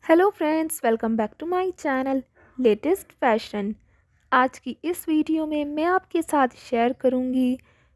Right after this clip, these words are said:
ब्रोकेड फैब्रिक के ब्लाउज के डिज़ाइन, जो बहुत ही ज़्यादा ट्रेंडिंग और यूनिक डिज़ाइन है और आपको काफ़ी पसंद भी आएंगे, इसलिए आप वीडियो को एंड तक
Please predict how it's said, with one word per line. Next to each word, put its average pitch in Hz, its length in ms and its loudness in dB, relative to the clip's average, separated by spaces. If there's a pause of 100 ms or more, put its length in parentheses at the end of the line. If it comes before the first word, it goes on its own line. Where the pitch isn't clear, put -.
(120)
ब्रोकेड 311 580 2
फैब्रिक 240 560 -2
के 240 160 -2
ब्लाउज 226 480 0
के 339 200 -2
डिज़ाइन, 214 640 -2 (600)
जो 277 200 -2
बहुत 311 460 2
ही 302 60 -2
ज़्यादा 247 340 0
ट्रेंडिंग 262 720 -4
और 226 120 0
यूनिक 226 560 -2
डिज़ाइन 254 460 2
है 247 340 2 (680)
और 349 320 6
आपको 233 360 -2 (120)
काफ़ी 302 320 -2
पसंद 220 480 -6
भी 302 280 -4
आएंगे, 214 580 0 (680)
इसलिए 311 460 4 (100)
आप 254 280 0
वीडियो 285 460 0
को 269 360 -4
एंड 254 200 -4
तक 220 120 -2